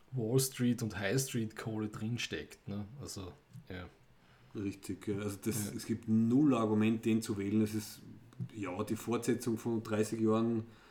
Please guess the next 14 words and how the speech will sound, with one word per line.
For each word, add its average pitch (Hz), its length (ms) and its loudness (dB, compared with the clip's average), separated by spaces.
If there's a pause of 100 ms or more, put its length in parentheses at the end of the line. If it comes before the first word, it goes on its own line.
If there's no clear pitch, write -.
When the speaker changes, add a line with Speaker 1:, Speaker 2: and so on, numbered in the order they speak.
(460)
Speaker 2:
äh, 107 40 -8
unter 107 480 4
Anführungszeichen 110 460 2
demokratischer, 113 760 2
also 107 220 2
von 110 140 0
der 107 40 2
Partei 107 340 0
her 113 120 2
Politik. 110 680 0 (280)
Speaker 1:
Ja. 113 160 -2
Speaker 2:
Und 101 320 -4
wer, 107 300 4 (240)
<laughs> 127 160 2